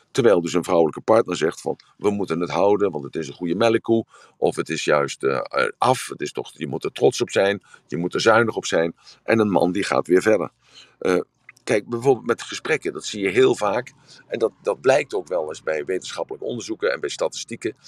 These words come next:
Eh, dat bijvoorbeeld als de twee vrouwen gearmd lopen, dat dat heel anders beleefd wordt als dat er twee mannen gearmd lopen.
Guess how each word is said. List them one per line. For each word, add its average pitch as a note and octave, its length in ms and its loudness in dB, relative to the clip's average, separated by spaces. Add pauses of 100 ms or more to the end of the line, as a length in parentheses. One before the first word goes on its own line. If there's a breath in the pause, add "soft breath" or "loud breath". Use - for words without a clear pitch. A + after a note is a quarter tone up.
(200 loud breath)
Eh, - 200 -2
dat - 300 -2
bijvoorbeeld D#2 380 -8
als - 200 -6
de - 120 -4
twee F2+ 300 2
vrouwen F#2 520 0
gearmd - 480 -4
lopen, G#2+ 400 2 (280 soft breath)
dat A2+ 140 -4
dat B2+ 160 2
heel A3 640 0
anders D3+ 280 0
beleefd B2+ 380 2
wordt D#2+ 240 -2 (240 soft breath)
als - 160 -2
dat F#2 180 0
er D#2+ 100 -8
twee F#2 260 0
mannen A2+ 360 -4 (100)
gearmd E2+ 600 -6
lopen. C#2+ 420 -4